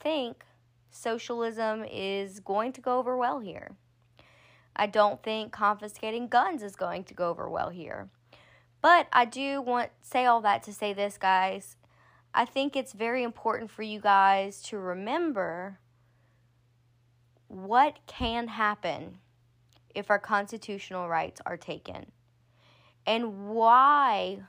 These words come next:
were these constitutional rights so important that they were all listed by our founding fathers? What did our founding fathers go through that they said, "You know what? These rules need to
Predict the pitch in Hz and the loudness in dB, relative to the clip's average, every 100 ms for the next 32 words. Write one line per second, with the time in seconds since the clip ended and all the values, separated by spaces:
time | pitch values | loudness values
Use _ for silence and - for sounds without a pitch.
0 | _ _ 190 220 208 220 - 226 226 226 | _ _ -6 -6 -6 -14 -10 -8 -8 -10
1 | - 220 - 202 190 180 165 - - - | -12 -12 -8 -6 -2 0 0 -4 -14 -20
2 | _ _ _ _ - 247 240 247 247 262 | _ _ _ _ -6 -2 0 -2 -2 0
3 | 240 - 165 196 - _ _ _ _ _ | 0 -2 -12 -14 -20 _ _ _ _ _
4 | _ _ 208 214 208 220 208 202 - 214 | _ _ -4 -2 0 0 0 2 6 6
5 | 240 220 226 - 190 185 175 170 185 185 | 6 0 -6 -6 -6 0 0 0 0 -2
6 | 185 180 - 160 156 156 160 - - _ | -2 -4 -2 0 2 -2 -8 -14 -20 _
7 | _ _ _ _ _ _ - 226 269 262 | _ _ _ _ _ _ -2 2 6 6
8 | 254 233 226 233 233 208 202 190 190 190 | 6 4 4 2 -2 0 0 -2 -12 -10
9 | - 190 208 202 - 175 143 147 170 _ | 0 2 2 -4 -8 -8 -8 -10 -14 _
10 | - _ - 190 208 214 - 190 208 220 | -20 _ -4 -2 0 -2 -4 -6 -4 -2
11 | 233 247 240 - _ _ - 226 262 226 | 2 2 2 -4 _ _ -10 -6 -6 -6
12 | 233 226 214 190 - | -4 -4 -6 -10 -8